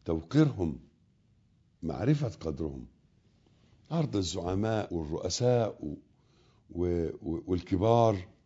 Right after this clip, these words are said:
لهم، آه، هيبة ولهم حقوق، ويمنع الخوض. كيف يسمح بقى لأي حد إنه يتكلم ويخوض؟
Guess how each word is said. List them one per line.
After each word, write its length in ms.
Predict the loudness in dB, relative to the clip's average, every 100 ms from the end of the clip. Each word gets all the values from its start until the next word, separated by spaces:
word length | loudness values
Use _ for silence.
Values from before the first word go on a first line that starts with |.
| _ _ _ _ _ 2
لهم، 600 | 4 4 4 0 -2 -6 -20 -20 _ _ _ _ _ _ _ -10
آه، 360 | -8 -8 2 6
هيبة 280 | 6 4 -2
ولهم 420 | 0 0 0 -4
حقوق، 600 | -6 -6 10 12 12 10 6
ويمنع 680 | 10 12 12 8 6 2 -6 -18 _ _ _ _ _ _ _ _ _ _ -6
الخوض. 500 | -2 2 2 2 -8 -20 -20 _ -2
كيف 260 | -2 0
يسمح 480 | 0 0 -2 -8 -8
بقى 300 | -8 -6 -8 -10 _ _ _ _ _ _ _ _ _
لأي 1400 | 2 6 6 6 2 -2 -16 _ _ _ _ 6 6 6
حد 340 | 2 0 0 -10 -20 _ _ _ _ _ _ _
إنه 120 | 0
يتكلم 600 | 0 2 0 4 2 2 -2 -16 -20 _
ويخوض؟ 640 | 0 2 4 6 6 6 -4